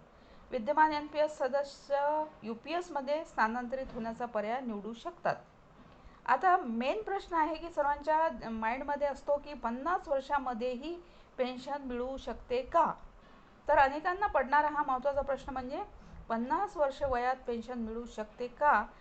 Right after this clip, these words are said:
तर ईपीएस नाईन्टी फाईव्ह योजनेअंतर्गत आणि पन्नासव्या वर्षानंतर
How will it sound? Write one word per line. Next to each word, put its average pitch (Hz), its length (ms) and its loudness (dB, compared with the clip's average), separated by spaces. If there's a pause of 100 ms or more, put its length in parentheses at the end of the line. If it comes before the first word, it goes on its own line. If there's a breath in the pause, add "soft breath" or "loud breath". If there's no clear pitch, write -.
(220 loud breath)
तर 277 100 4
ईपीएस 277 440 -6
नाईन्टी 294 280 0
फाईव्ह 311 300 -2
योजनेअंतर्गत 311 680 -4 (400)
आणि 254 300 0 (1200)
पन्नासव्या 277 720 4
वर्षानंतर 262 840 0